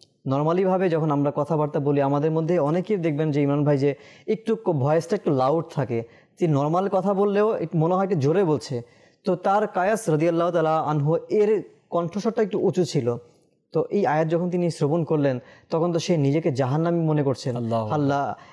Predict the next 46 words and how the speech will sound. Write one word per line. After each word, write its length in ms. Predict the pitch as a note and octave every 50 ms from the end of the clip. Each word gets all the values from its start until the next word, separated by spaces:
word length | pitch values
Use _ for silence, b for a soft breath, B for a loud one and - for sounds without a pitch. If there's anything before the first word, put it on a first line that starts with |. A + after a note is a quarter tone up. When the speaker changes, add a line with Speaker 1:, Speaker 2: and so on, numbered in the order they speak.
| B B
Speaker 1:
যে 120 | C#3 C3+ D#3
এখন 220 | D3+ C#3+ E3+ E3+
তো 80 | E3+ E3+
না 140 | D3+ D3+
হয় 120 | D3+ D#3+ D#3+
আমার 260 | D3+ D3 D#3 D#3+ D#3+
এই 120 | E3+ E3
আয়াতের 320 | E3 C#3+ D3+ D#3 D#3 F#3 F#3
কারণে 200 | F#3+ F#3 F#3 F3+
হয়তোবা 280 | E3 D#3+ E3 E3 E3
আমার 240 | D3+ D3+ D#3+ F3+ G3
আমল 400 | G3+ - D#3 E3 F3 G3+ A#3 B3
ধ্বংস 400 | - - D3 B2 D#3 D#3+ D3+ -
হয়ে 180 | A3 A3+ A3 F3+
গেছে।" 300 | D#3+ D3+ - C#3+ C3 B2+ B B B B B
সে 200 | - - - G#3+
কিছুদিন 480 | G#3+ G#3+ A3 G#3 - A3+ G3 A#3 G#3 D#3+
নবী 240 | D#3 D#3+ F3+ G#3+ G#3+
পাকের 320 | G#3 G#3 G3+ G3+ G#3 E3+
দরবার 280 | C3+ D3 D3 D#3 F#3 F#3+
থেকে 380 | - G3+ G3+ G#3 A#3+ C4 - - - _ _ _ _ _ -
দূরে 300 | C#3+ C#3 E3+ E3 D3 B2+ A#2+ B B B B
সে 200 | - - G#3 G#3+
আসছে 300 | E3+ E3 - - - E3
না। 180 | C3+ A#2+ A#2+ B B B B B B
একদিন, 520 | D#3+ D#3+ D#3 D3 C#3 E3 F3 E3+ E3 D3+
দুদিন, 340 | D3 D#3+ E3+ E3 F3+ F3 D#3
তিন 220 | - F3 E3+ E3+
দিন 140 | E3+ F3 E3+
এভাবে 300 | - F3 E3 F3 F#3 E3+
যখন 220 | D#3+ E3+ D#3+ F#3
নবী 280 | E3+ D3 C#3 D3 E3+ E3+
পাক 220 | E3 - E3+ D3+
দেখলো 320 | C#3 C3+ D3 C#3+ - D#3+ C#3+
যে 80 | C3
আমার 200 | C#3 C#3 C#3+ D3
এই 80 | C#3+ C#3
সাহাবী 500 | - - - D3 C3+ D#3+ D#3 E3 D#3 C3 B B B B B B
আমার 240 | B C#3+ C#3+ D3 C#3
দরবারের 340 | B2 C#3 C3+ C#3 D#3+ F3 F3+
মধ্যে 200 | F3 E3+ D3 C#3+
আসছে 260 | C3+ B2 - - D3+
না, 180 | C#3 C3 B2 A#2 -
তখন 280 | - C3+ - D#3 D3 C#3+
নবী 360 | C#3 C3+ C3+ C3+ C#3+ D3 D3+
পাক, 280 | D3 D3+ D3+ D#3+ F3